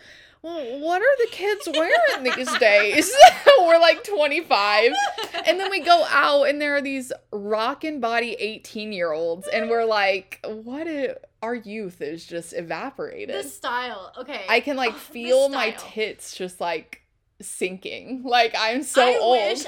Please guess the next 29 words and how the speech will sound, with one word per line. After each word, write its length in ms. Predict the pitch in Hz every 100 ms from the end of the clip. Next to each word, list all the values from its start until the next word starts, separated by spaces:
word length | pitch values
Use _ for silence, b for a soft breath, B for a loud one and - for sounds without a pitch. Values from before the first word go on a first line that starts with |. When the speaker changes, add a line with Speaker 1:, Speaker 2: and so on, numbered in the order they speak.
| -
Speaker 1:
I 180 | 294 359
wish 300 | 247 254 -
that 420 | 262 233 226 196 _ 151
these 280 | 233 247 247
trends 360 | - 262 240 233
hit 260 | 247 226
when 140 | 220 220
we 140 | 220
were 100 | 220
in 100 | 208 190
college 480 | 202 190 233 240 -
because, 640 | 220 214 247 220 160 - _ _ _ _ _ _ 220
like, 420 | 254 247 247 _ 208
the 160 | 240
vintage 880 | 214 208 320 320 269 277 285 254 208
nineties 840 | 220 226 254 247 262 262 247 247 208
grunge 420 | 226 208 208 240
look 200 | 269 269
is 160 | 285 -
coming 340 | 269 269 262
back, 380 | 262 254 262 _ -
and 100 | 254
Speaker 2:
I 40 |
Speaker 1:
I 40 |
Speaker 2:
feel 140 | 302 571
like 160 | 571 453
we've 160 | 320
always 360 | - 202 269 220
been 160 | 247